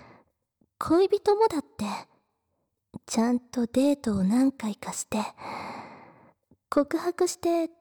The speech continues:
付き合い始めてからセックスしてた。<laughs> でもね、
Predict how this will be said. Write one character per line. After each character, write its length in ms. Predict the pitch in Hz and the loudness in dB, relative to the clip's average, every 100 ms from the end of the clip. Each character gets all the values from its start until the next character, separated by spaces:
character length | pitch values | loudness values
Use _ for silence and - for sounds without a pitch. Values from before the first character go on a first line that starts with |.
| _ _ | _ _
付 280 | - - - | -12 -12 0
き 100 | 381 | 4
合 80 | 403 | 4
い 60 | |
始 300 | 403 392 - | 2 0 2
め 120 | 415 415 | 4 2
て 100 | 294 | -2
か 140 | - | -6
ら 200 | - - | -8 -8
セ 260 | - - 277 | -10 -2 -2
ッ 100 | - | -2
ク 80 | - | -6
ス 140 | - | -4
し 100 | 202 | -4
て 140 | - 233 | -4 -4
た。 280 | - - - - - - - - _ _ _ _ _ _ _ _ _ _ - | -4 -8 -10 -20 -20 -20 -20 -20 _ _ _ _ _ _ _ _ _ _ -6
<laughs> 720 | 208 - - - - - - | -6 -6 -12 -14 -18 -20 -4
で 140 | 226 | 2
も 180 | 254 233 | 2 2
ね、 340 | 220 262 - | -2 -4 -6